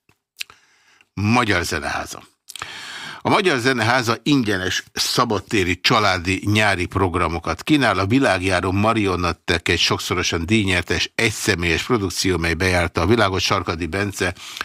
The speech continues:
Magyarország egyetlen nemzetközi hírű marionett mestere, nyári emlék a belvárosi betyárok új műsorának bemutatójára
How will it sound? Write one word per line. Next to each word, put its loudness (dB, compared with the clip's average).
Magyarország 0
egyetlen 0
nemzetközi 0
hírű 2
marionett 2
mestere, 0
nyári 2
emlék 0
a -2
belvárosi 0
betyárok -4
új 2
műsorának -2
bemutatójára 0